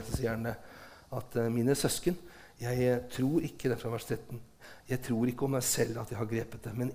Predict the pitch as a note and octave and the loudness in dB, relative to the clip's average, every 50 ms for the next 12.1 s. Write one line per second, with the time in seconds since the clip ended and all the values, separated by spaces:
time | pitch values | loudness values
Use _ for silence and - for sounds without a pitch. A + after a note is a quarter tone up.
0 | - - - D3+ D3 D3 B2 - - - - A2+ G#2 G#2 - A2+ A2 G#2+ A2+ G#2+ | -4 0 2 2 4 2 0 -2 -4 -4 -4 -4 -4 -4 -4 -2 -2 -2 -4 -6
1 | A2 - - - - - _ _ _ - - - - - - _ - A#2+ G#2+ A2+ | -10 -12 -14 -18 -20 -20 _ _ _ -20 -20 -20 -20 -20 -20 _ -6 -4 2 4
2 | C3 C#3 B2 G#2 G#2+ C3 G#3+ A#3 - D3+ D#3 - - B2+ A#2 G#2+ A2 G#2+ G#2 B2 | 6 6 6 4 0 -2 -2 -2 -4 -6 -6 -4 -4 -4 -2 -2 -2 0 0 -2
3 | A3+ A3 - - - - - - - - - - - A2+ - - - - - - | -2 -2 -8 -16 -18 -18 -20 -20 -20 -18 -14 -10 -6 -4 -2 -2 -4 -6 -8 -2
4 | - B2+ - - - - C3+ B2+ C#3+ D#3+ F#3 - C3+ - C#3 A2+ A#2+ A2 - - | 0 0 0 0 -2 -2 0 0 0 -2 -2 -6 -4 -4 -2 -2 -2 -4 -4 -4
5 | A#2+ A#2 - C3 B2+ - C3+ E3 - - - - - - A#2+ - - C3+ C3+ C#3 | -6 -6 -6 -8 -8 -8 -10 -14 -16 -20 -20 -20 -12 -10 -4 0 2 2 4 4
6 | C#3 D3+ C#3 C3+ B2+ A#2+ A2+ A#2 C#3 D3+ - - - A#2 A2+ A#2+ A#2+ - B2+ B2 | 2 2 2 2 -2 -2 -4 -4 -4 -4 -2 -2 -2 0 0 -2 -2 2 2 4
7 | A2+ G#2+ B2 E3+ F3+ - - - - - C3+ C3 C3 - B2 B2 - - - C3+ | 4 4 0 -2 -6 -10 -16 -18 -2 -2 -2 0 2 0 0 0 0 -2 4 4
8 | A#2+ A2 A2 - - - D3+ D#3 D3+ C3 - - - - C3 C3 A2 - B2+ C3+ | 4 4 4 -2 -4 -6 -6 -4 -4 -4 -6 -8 -6 -2 -2 -2 0 0 0 0
9 | D#3+ E3 - - - - - - - - - - - - A#2 A#2+ A#2+ C#3+ D3 C3+ | 0 0 -4 -12 -16 -16 -16 -16 -16 -16 -14 2 8 8 10 10 10 8 6 4
10 | C#3 A#2+ A#2 A#2 C#3 B2+ - - A#2+ G#2 - B2 - - - - C#3+ D3+ - - | 4 4 4 0 0 0 0 0 -2 0 0 -2 -4 -2 -2 -2 -2 -2 -4 -12
11 | - - - - A#2+ - - A#2+ - - B2 G#2+ A#2 C3+ C3 - - - - - | -18 -10 -6 -6 -4 -2 -2 -4 -4 -4 -6 -6 -6 -6 -6 -6 -8 -10 -10 -12
12 | - | -12